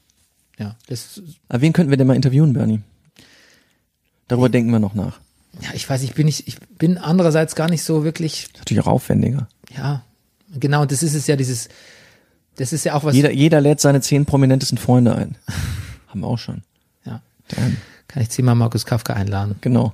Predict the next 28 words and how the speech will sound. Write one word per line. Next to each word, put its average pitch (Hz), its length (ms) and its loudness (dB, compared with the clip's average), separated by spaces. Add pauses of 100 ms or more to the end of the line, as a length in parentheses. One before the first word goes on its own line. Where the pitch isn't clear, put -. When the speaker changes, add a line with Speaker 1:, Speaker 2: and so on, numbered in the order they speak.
(1500)
Speaker 1:
Das 170 180 0
ist 208 100 0
ja 185 120 2
auch 185 80 0
das 185 120 2
Schöne, 170 220 2
dass 156 160 0
du 165 80 -6
dich 156 140 -2
spontan 143 400 -2
hinsetzen 139 480 0
kannst. - 460 -14 (180)
Dass 117 180 0
Speaker 2:
Mhm. 147 60 4
Speaker 1:
wir 147 80 6
jetzt 139 160 0
quasi 139 320 -2
sagen, 143 320 0
wir, 143 340 -2 (300)
weißt 170 200 0
du 208 40 2
noch, 185 220 2
als 156 260 -2
irgendwie, 160 320 0
ich 131 100 -10
glaub, 147 320 -4
die, 139 280 0
ähm, 131 640 -6